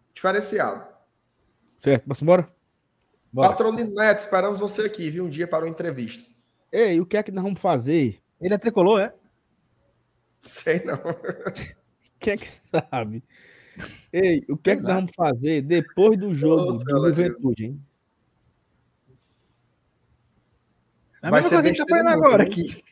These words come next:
Speaker 3: aqui. Faz meia hora.
Speaker 1: Vai ser, vai ser besteira muito, que vão ser dez dias sem, sem jogo.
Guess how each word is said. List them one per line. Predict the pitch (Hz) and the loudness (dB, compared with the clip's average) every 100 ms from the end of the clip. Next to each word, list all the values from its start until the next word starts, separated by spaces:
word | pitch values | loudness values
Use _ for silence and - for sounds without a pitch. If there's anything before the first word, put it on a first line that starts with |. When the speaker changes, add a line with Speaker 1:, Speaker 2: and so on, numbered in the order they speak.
| 147 | -16
Speaker 3:
aqui. | 143 | -6
Faz | 160 160 | -4 0
meia | 190 254 | 0 2
hora. | 185 160 | 4 4
Speaker 1:
Vai | 165 | 0
ser, | - 160 - _ _ _ | -2 -10 -10 _ _ _
vai | 127 151 | 4 4
ser | 160 180 175 | 4 0 0
besteira | 175 175 175 185 160 | 0 0 0 0 0
muito, | 165 185 | 0 -6
que | 180 | -6
vão | 170 | -8
ser | 175 180 | -4 -4
dez | 147 202 247 208 | 0 2 4 4
dias | 196 202 | 0 -4
sem, | - 190 180 | -2 -4 -4
sem | 185 180 175 | -6 -6 -6
jogo. | 156 185 226 226 226 - | 0 2 2 0 -6 -12